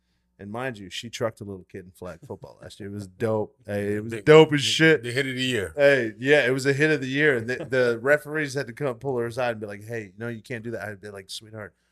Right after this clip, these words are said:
Speaker 1: it's not like what we do at our house. You can't do that here." <laughs> Right? But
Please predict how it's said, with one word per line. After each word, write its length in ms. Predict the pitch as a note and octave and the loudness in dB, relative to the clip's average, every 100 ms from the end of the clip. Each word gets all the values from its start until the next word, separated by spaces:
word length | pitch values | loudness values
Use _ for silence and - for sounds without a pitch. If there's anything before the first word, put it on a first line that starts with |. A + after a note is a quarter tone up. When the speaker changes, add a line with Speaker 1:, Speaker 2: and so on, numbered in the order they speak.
| _ | _
Speaker 1:
it's 160 | G#2 G#2 | -16 -10
not 200 | A2+ A2 | -10 -8
like 200 | A#2 A2+ | -10 -10
what 100 | A2+ | -12
we 80 | A2 | -12
do 160 | A2 | -12
at 80 | G#2+ | -10
our 140 | A#2 A2+ | -10 -10
house. 320 | F#2+ F2 _ _ _ _ | -12 -18 _ _ _ _
You 80 | G#2+ | -18
can't 260 | - A2 G2+ | -12 -12 -12
do 140 | A#2 | -14
that 200 | G2 F2+ | -16 -20
here." 260 | F2 G#2+ - | _ -20 -4
<laughs> 420 | E3+ F3+ F#3 E3+ - | 0 2 4 4 6
Right? 220 | E3 D#3 - B2 _ _ | 4 4 -4 -20 _ _
But 400 | D#3 D#3 C#3 - | 4 4 4 -4